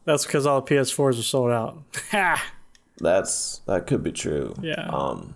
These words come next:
Speaker 1: They're like, "Nobody buys this rubbish."
Speaker 2: I don't think they like the three D S 'cause there wasn't D S shit anywhere.
Speaker 1: I bet you go to Japan, three D S is fucking
Speaker 2: Oh, fuck yeah,
Speaker 1: everywhere.
Speaker 2: that's, like,
Speaker 1: That
Speaker 2: the
Speaker 1: and
Speaker 2: main
Speaker 1: Vitas.
Speaker 2: thing.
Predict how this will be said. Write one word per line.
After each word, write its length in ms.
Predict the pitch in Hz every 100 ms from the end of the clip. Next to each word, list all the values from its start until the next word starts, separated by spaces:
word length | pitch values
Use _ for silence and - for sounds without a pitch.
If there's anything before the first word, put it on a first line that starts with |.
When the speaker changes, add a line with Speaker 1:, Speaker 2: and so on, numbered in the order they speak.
| -
Speaker 1:
They're 100 | 80
like, 140 | 76
"Nobody 380 | 147 175 156 139
buys 320 | 127 135 131
this 240 | 131 120 -
rubbish." 680 | 147 165 180 - - - - _ _ -
Speaker 2:
I 60 | 117
don't 320 | 127 131 123
think 180 | 139 127
they 120 | 117
like 320 | 110 113 117
the 80 | -
three 240 | 110 120 110
D 160 | 104
S 240 | 107 113 120
'cause 180 | 107 107
there 100 | 101
wasn't 520 | 104 98 104 98 - _ _ 117
D 180 | 113 117
S 300 | 117 117 -
shit 340 | - 107 104
anywhere. 640 | - 92 101 117 127 147 - - _ _ _ _
Speaker 1:
I 60 | -
bet 260 | 127 143 -
you 120 | 135
go 100 | 139
to 80 | 127
Japan, 640 | 120 - 135 135 123 120
three 160 | 139 127
D 140 | 127
S 180 | 123 -
is 120 | 123
fucking 680 | - 135 127 131 120 120 - -
Speaker 2:
Oh, 140 | 98
fuck 240 | 170 147
yeah, 60 | 156
Speaker 1:
everywhere. 180 | 131 143
Speaker 2:
that's, 160 | 120
like, 120 | 117 123
Speaker 1:
That 120 | 135
Speaker 2:
the 60 |
Speaker 1:
and 80 | 139
Speaker 2:
main 120 | 123 127
Speaker 1:
Vitas. 540 | 135 131 123 117
Speaker 2:
thing. 40 | 110